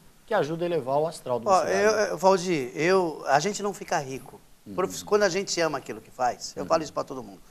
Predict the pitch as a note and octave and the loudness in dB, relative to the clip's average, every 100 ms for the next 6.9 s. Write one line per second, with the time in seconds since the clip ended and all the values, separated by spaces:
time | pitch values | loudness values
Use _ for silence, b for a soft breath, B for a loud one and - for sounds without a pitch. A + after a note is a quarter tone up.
0 | B B B B B G#3 G3+ F3 E3+ E3 | B B B B B -2 -2 -4 -6 -6
1 | D#3 C3+ B2+ C#3 D3 E3 - F3 F3+ F#3 | -4 -4 -4 -6 -4 -2 4 4 4 -4
2 | F3 F3 D3 - E2+ - B B B - | -4 -4 -4 -6 -12 -20 B B B 2
3 | D#3 - A3 G3+ F#3 E3+ C#3+ - C3+ C#3 | 4 4 2 0 2 0 0 -6 -10 -8
4 | C#3 D#3 D#3+ - D3 D3 D3 D#3 C#3+ B2+ | 0 2 2 0 -2 -2 -4 -2 -2 2
5 | C#3 C3+ A#2+ A2 b b b b - C#3+ | 4 4 0 -16 b b b b -10 -8
6 | - D3+ D3 C#3 B2+ A#2+ A2+ - - | 6 8 8 6 -8 -10 -12 -14 -16